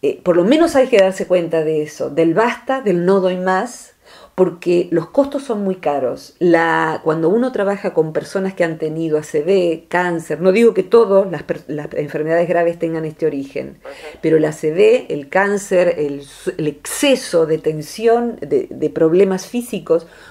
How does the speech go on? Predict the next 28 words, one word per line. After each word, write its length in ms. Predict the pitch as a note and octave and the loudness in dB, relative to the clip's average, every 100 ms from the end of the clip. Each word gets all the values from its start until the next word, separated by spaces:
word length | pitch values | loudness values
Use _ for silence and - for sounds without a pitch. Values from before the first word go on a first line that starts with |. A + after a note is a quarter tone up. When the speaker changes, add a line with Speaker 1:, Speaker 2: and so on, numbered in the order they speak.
| - | 0
Speaker 1:
muchas 340 | F#3+ A#3 A#3+ | 2 4 4
veces 320 | A#3+ A#3+ - - | 4 0 -4 -2
tienen 200 | G3 F#3 | 0 0
un 160 | F3 | -2
origen 680 | D#3+ E3 F#3+ - B3 B3+ C4 - - | -2 -2 -4 -2 -2 0 -8 -20 -14
en 200 | - F3 | -4 2
no 80 | A3 | 4
haberse 340 | B3 A#3+ B3 G#3 | 4 2 2 2
dado 320 | G#3 G3+ F#3+ | 2 -2 2
cuenta 400 | G#3 F#3+ F#3 E3 | 2 2 0 0
uno 480 | E3+ F#3 B3+ C#4 - | 2 0 -2 -4 -6
de 140 | D#3+ | -6
que 80 | D#3+ | -6
estaba 320 | - G3+ G3+ | -6 -4 0
muy 280 | F#3+ B3 E4+ | 0 4 4
lejos 440 | C4 G3 G3 E3+ | 6 4 2 -2
del 200 | D#3+ D3 | -2 -4
diez 340 | C#3+ D#3+ D#3+ D#3 | 0 0 0 -2
en 100 | D3+ | -6
empatía, 720 | D3 C3+ C3 C#3 D3+ A3 D#4 - - - - | -6 -6 -6 -2 -2 -2 -6 -18 -20 -20 -10
así 260 | E3 E3 F#3+ | -8 -6 -6
que 320 | F#3 G#3 F#3+ - - - - | 2 2 2 -4 -20 -16 -8
hace 220 | E3+ F#3 | -4 -2
falta 400 | F3+ F#3+ F#3+ E3+ | 0 0 0 0
allí 480 | D#3+ E3+ A#3+ D4+ - _ _ _ - | 0 0 -2 -4 -10 _ _ _ -4
pararse 720 | E3 E3 B3+ E4 - F#4 F#4 _ _ _ | 2 2 2 0 -4 -4 -4 _ _ _
y 120 | C4 | 0
ver 360 | G#3+ E3+ C#3 | 2 2 0